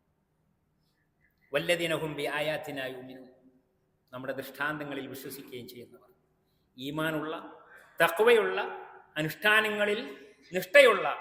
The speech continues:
അങ്ങനെയുള്ള നല്ല മനുഷ്യന്മാർക്കാണ് ഞാൻ എൻ്റെ കാരുണ്യം നൽകുക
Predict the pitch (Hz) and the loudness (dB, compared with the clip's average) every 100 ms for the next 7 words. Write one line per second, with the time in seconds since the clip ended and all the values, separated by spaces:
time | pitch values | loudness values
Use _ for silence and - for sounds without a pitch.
0 | - - - - _ _ _ 131 156 185 | -10 -18 -20 -20 _ _ _ -8 -2 -2
1 | 175 156 147 139 117 - - 131 139 156 | 0 -2 -2 -4 -4 -8 -12 -8 -8 -6
2 | 170 147 135 143 131 127 123 120 120 117 | -8 -8 -10 -12 -10 -10 -10 -12 -14 -14
3 | 107 _ 120 120 120 117 117 - 110 110 | -20 _ -14 -14 -14 -16 -20 -18 -14 -14
4 | 110 107 104 107 107 | -16 -18 -18 -20 -18